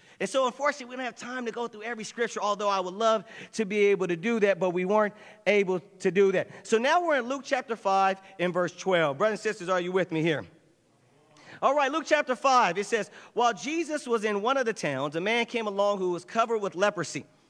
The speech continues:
Now, leprosy was a skin disease, and so when you had leprosy in, in, in, during this time, that you were excommunicated. You had to be an outcast. Unless you were cured or somehow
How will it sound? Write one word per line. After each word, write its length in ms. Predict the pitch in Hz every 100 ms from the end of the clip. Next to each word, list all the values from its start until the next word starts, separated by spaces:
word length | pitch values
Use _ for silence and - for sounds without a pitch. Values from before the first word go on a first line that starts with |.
| _ _ _ _ _ -
Now, 60 |
leprosy 460 | 151 247 247 220 214
was 160 | 196 175
a 60 |
skin 300 | 165 226 233
disease, 600 | 190 123 143 147 220 - _ _ _ -
and 120 | 160
so 440 | - 196 185 185 - - _
when 180 | 143 185
you 100 | 196
had 240 | 180 247 233
leprosy 800 | 254 302 202 - 180 180 214 185
in, 0 |
in, 340 | 165 170 165
in, 300 | 160 160 143
during 240 | 180 208
this 140 | 196 185
time, 340 | - 175 202 - - -
that 340 | 196 202 - _ _ -
you 220 | 196 359
were 180 | 302 247
excommunicated. 800 | 233 233 - 247 254 226 208 143
You 160 | 143 277
had 140 | 254
to 60 | 240
be 100 | 233
an 140 | 220 214
outcast. 580 | 208 226 - 151 92 -
Unless 380 | 151 220 247 -
you 100 | 220
were 140 | 190
cured 560 | - 220 233 233 240 185
or 60 |
somehow 480 | 156 233 196 202 196